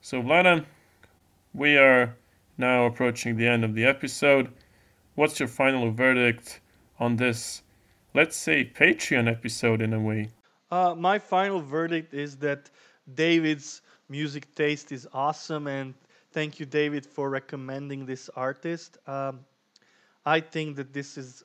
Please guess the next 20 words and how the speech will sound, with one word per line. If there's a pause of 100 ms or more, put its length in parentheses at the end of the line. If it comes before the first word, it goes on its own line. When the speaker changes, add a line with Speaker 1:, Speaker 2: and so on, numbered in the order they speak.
Speaker 2:
a,
a
kind
of
band
that
if
you're
into
sixties
music,
if
you're
into (460)
the
likes
of
Janis
Joplin
or